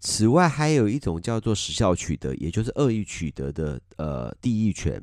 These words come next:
那它其实主要有三个主要的因素，就是公开而众所皆知，而且负面的，也就是对该土地的使用必须没有经过所有权人的许可而使用，那并且在法，这个法定的期间内连续的使用，并没有被中断，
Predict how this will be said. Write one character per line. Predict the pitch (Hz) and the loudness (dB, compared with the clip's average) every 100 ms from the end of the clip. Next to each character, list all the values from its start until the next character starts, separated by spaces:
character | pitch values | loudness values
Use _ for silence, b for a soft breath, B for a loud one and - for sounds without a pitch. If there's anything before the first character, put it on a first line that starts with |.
| - | -4
那 | - 180 | 2 4
它 | 180 | 4
其 | - - 120 | 0 -2 0
实 | |
主 | 120 87 | 0 2
要 | 107 123 | 2 4
有 | 80 | 2
三 | - 110 | 0 0
个 | 110 95 | 0 -2
主 | - | 0
要 | 87 95 | -2 0
的 | 92 | -2
因 | 101 104 | -2 -4
素， | - 107 | -6 -6
就 | - 95 | -4 -4
是 | 101 | -4
公 | - 123 127 | -2 -4 -2
开 | 127 | -2
而 | 95 90 | 0 0
众 | 101 101 | 0 -2
所 | 80 58 | -2 -8
皆 | - 95 | 0 0
知， | 92 - 98 92 b | 0 0 0 0 b
而 | - | 2
且 | 113 | 2
负 | 98 151 135 | 2 2 4
面 | 131 110 82 | 6 4 2
的， | 62 - | -8 -6
也 | 87 | -4
就 | 98 | -2
是 | 123 131 | -4 -2
对 | - 120 | 0 2
该 | 131 127 | 2 0
土 | 82 78 | -4 -2
地 | 107 | 0
的 | 98 | 0
使 | - 64 | -4 -4
用 | 95 92 | -4 -2
必 | - | -4
须 | 98 107 - - | 0 -2 -2 0
没 | 104 | 2
有 | |
经 | 87 104 | 2 0
过 | 104 | 0
所 | 92 95 | 0 2
有 | 90 | 0
权 | 76 73 | -2 -4
人 | 67 62 69 | -4 -8 -8
的 | 71 | -10
许 | - - 104 | -10 -4 -4
可 | - 71 | 0 -2
而 | 69 | -2
使 | - 67 | -6 -6
用， | 67 82 - | -4 -4 -4
那 | 123 | 0
并 | - 139 | 4 4
且 | 92 | 2
在 | 80 120 98 | 2 2 2
法， | - 73 52 - | -2 -6 -6 -6
这 | 135 | 0
个 | 120 | 0
法 | - 78 | 0 -2
定 | 123 120 | 0 0
的 | |
期 | 92 - - - - - | 0 -6 -8 -8 -4 -2
间 | 95 110 | 2 2
内 | 117 110 71 | 4 0 0
连 | 90 95 | 0 0
续 | 107 135 | 0 2
的 | 101 | 2
使 | 87 - | 0 -4
用， | 80 90 - | -2 -2 0
并 | 117 | -2
没 | 95 95 | 0 -2
有 | 80 | 0
被 | 98 85 | -2 0
中 | 90 85 | -2 0
断， | 98 | 0